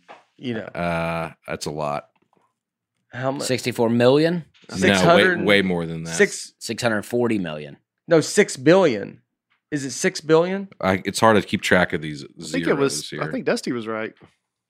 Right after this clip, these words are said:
Speaker 1: Six hundred forty million.
Speaker 2: Six hundred forty million.
Speaker 1: So roughly, that's just if everybody paid the exact amount, it's six hundred forty million. That's not
Speaker 2: Yeah.
Speaker 1: including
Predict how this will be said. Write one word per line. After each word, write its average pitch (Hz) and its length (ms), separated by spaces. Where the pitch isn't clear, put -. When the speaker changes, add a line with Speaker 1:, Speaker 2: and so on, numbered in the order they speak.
Speaker 1:
Six - 280
hundred 170 360
forty 151 220
million. 139 140
Speaker 2:
Six 127 160
hundred 113 300
forty 101 300
million. 87 300
Speaker 1:
So 160 200
roughly, 175 520
that's 165 280
just 165 200
if 135 140
everybody 147 400
paid 135 240
the 127 60
exact 113 340
amount, 107 160
it's - 160
six 110 160
hundred 104 160
forty 107 200
million. 101 180
That's 120 180
not 127 80
Speaker 2:
Yeah. 120 60
Speaker 1:
including 113 560